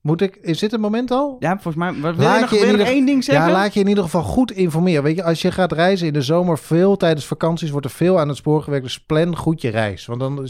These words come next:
Speaker 1: dan, dan weet je precies hoe je moet reizen. Alles is keurig tien dagen van tevoren aangepast. En dan sta je niet op een station.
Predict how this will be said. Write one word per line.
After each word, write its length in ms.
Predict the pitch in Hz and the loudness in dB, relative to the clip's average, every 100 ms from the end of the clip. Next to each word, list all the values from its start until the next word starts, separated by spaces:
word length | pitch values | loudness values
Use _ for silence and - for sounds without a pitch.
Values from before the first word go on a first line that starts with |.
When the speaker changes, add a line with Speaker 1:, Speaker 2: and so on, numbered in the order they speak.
| 180 170 | -10 -2
Speaker 1:
dan, 360 | 143 139 135 - | 0 0 -4 -6
dan 140 | 135 135 | -2 2
weet 180 | 151 | 2
je 60 | 147 | 0
precies 340 | 143 - 208 | -2 0 0
hoe 120 | 185 147 | 2 2
je 60 | |
moet 160 | 139 135 | 0 0
reizen. 420 | 156 170 165 151 | 0 2 2 0
Alles 260 | 151 151 135 | 0 0 -2
is 120 | - | -2
keurig 320 | 180 180 - | 0 0 0
tien 160 | 165 151 | -2 0
dagen 260 | 139 131 | 0 0
van 100 | 139 | -2
tevoren 380 | 131 131 123 123 | -2 -2 -2 -2
aangepast. 560 | 151 165 - 151 147 - | -4 -6 -4 -4 -2 -2
En 60 | |
dan 100 | 131 | -8
sta 180 | - 135 | -4 -4
je 100 | 123 | -2
niet 160 | 143 156 | -2 -6
op 80 | 139 | -8
een 60 | |
station. 480 | 123 135 143 139 | -10 -6 -6 -4